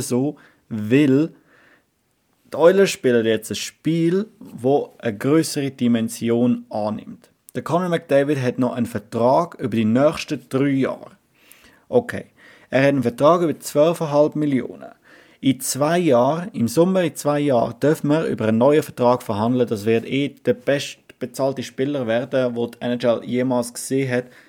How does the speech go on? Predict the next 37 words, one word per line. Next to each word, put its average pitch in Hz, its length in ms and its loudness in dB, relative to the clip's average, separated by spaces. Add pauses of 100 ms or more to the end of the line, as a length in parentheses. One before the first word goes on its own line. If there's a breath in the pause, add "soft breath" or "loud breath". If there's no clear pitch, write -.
(440 loud breath)
Es - 140 -6
wird 123 100 2
ein 127 100 -2
Top-Vertrag 143 640 2
werden. 151 320 2
Er 127 280 0
wird 135 360 -2 (760 soft breath)
das - 160 -10
Maximum 143 640 0
wahrscheinlich 127 440 0 (100)
rausholen. 156 520 2 (720)
Aber 127 320 2 (720)
bei 120 80 -2
den 123 100 -2
Oilers 156 360 0
geht's 127 220 2
um 117 120 -4
viel 113 180 -2
mehr. 110 220 -6 (960)
Bei 117 80 2
den 120 80 2
Oilers 156 480 6
geht's - 400 -2
darum, 151 360 0 (380 loud breath)
bleibt 165 560 -2
der 117 80 -4
Connor 127 240 2
McDavid 120 520 2
in 139 120 -6
der 139 140 -2
Organisation 117 800 -2 (160)
oder 131 300 -2
geht 185 420 2
er? - 220 -6
Weil 120 140 0
er 151 200 0
ist 165 240 -2